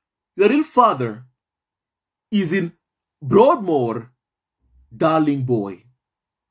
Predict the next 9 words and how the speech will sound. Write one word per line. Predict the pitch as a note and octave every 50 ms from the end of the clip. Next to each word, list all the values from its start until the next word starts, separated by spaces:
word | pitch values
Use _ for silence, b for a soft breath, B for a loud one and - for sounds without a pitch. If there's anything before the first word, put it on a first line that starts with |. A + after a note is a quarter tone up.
| _ _ _ _ _ _ _ _ _ _ _ _ _
He'd | - D#3+ D3+ C#3+
laugh | D#3+ G3 A#3 C4+ C#4 C4+ - - - - _ _ _ _ _ _ _ _ _ _ _ _ _ _ _ _ _ _ -
and | A#3+ C4+ F4 F4 D#4
laugh, | A#3+ E3+ C3+ B2 - - - - _ _ _ _ _ _ _ _ _ _ _ _ _ _ _ _ _ _ _ -
though | B2 C3+ G3 G#3 A3 G#3
it | F3 D#3+ C3 -
was | C#3+ D3 C#3 C3 - _ _ _ _ -
a | F#3 F#3+
remarkably | F#3+ G3+ G3+ - - B3+ B3+ D#3+ C3 B2 A#2 A#2 A2 -